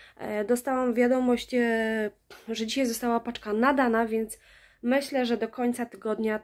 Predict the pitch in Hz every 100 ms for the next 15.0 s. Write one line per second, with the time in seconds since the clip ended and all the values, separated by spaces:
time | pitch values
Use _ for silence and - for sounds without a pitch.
0 | _ 196 190 190 - 180 190 190 196 -
1 | 269 247 240 - 208 208 208 _ - -
2 | - 214 202 202 247 262 240 226 220 233
3 | - 233 226 208 202 - 214 254 240 233
4 | - 233 - 220 - - 208 208 - -
5 | - _ _ - 247 262 - 214 196 220
6 | 277 294 269 - 214 - 240 254 - -
7 | 220 202 190 196 208 202 196 190 - -
8 | 214 - 294 359 - _ _ _ _ _
9 | - 269 254 254 233 226 220 214 208 214
10 | 214 202 226 214 190 - 190 _ _ -
11 | 196 - 208 - 285 277 269 262 254 247
12 | - - - - - - 185 - - _
13 | _ _ _ 269 349 277 254 233 233 226
14 | 208 196 220 240 247 247 247 247 302